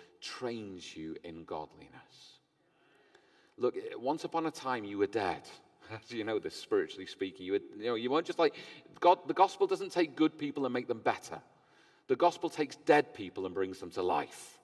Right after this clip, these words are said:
The gospel's much better than you think it is. And, and, and because you were dead, you didn't know how to live a godly life, 'cause, you know,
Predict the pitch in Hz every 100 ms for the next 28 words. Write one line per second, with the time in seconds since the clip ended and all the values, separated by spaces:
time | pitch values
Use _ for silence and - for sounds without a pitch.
0 | _ _ _ _ _ _ _ - 117 -
1 | - 170 139 151 160 185 196 - - 156
2 | - 120 101 92 87 107 101 95 - 80
3 | 73 - - - - - - _ _ _
4 | _ _ _ - 139 143 - 147 - 139
5 | 147 - - 143 214 214 - 427 202 202
6 | 156 87 85 - - - - 120 165 165
7 | 165 165 143 117 117 120 117 113 117 101
8 | 104 107 117 95 76 - - 98 110 104